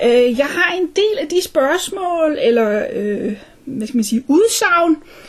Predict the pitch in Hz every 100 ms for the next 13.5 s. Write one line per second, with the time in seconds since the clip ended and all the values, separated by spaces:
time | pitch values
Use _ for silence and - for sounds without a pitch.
0 | - - - - 254 226 220 214 208 202
1 | 220 - 226 220 226 294 392 320 262 233
2 | 285 285 269 240 226 285 233 226 285 302
3 | 269 220 226 - 254 269 233 277 330 269
4 | 220 220 339 480 427 - - - - -
5 | - 233 294 359 254 320 302 269 240 285
6 | 247 247 285 - 214 208 214 330 - 269
7 | - 247 254 233 240 262 226 226 202 208
8 | 226 226 233 226 226 220 226 196 - -
9 | - - _ - - - - 262 233 254
10 | - - - - - - 294 285 349 359
11 | 311 294 294 269 247 254 226 240 262 233
12 | 220 202 208 220 220 226 208 226 220 226
13 | - - 180 -